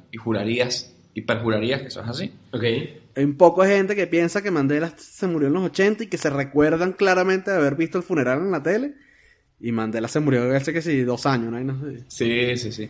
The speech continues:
Speaker 1: Entonces con Sinbad pasaba el efecto Mandela, pasa mucho con las películas y tal. Y hay, y hay un efecto Mandela que mucha gente juraría y perjuraría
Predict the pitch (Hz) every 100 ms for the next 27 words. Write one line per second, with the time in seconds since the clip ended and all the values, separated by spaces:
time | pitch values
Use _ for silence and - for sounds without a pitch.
0 | - - - - 107 117 151 165 151 151
1 | 127 139 143 127 123 123 139 143 120 135
2 | 135 113 110 123 127 143 131 - 120 131
3 | 127 113 123 131 - - _ _ _ _
4 | _ 131 131 127 123 101 80 - 120 120
5 | 135 139 135 143 135 135 139 120 113 123
6 | 117 135 143 139 151 151 - - 127 113
7 | 107 131 143 - 127 127 131 117 120 113
8 | 123 143 147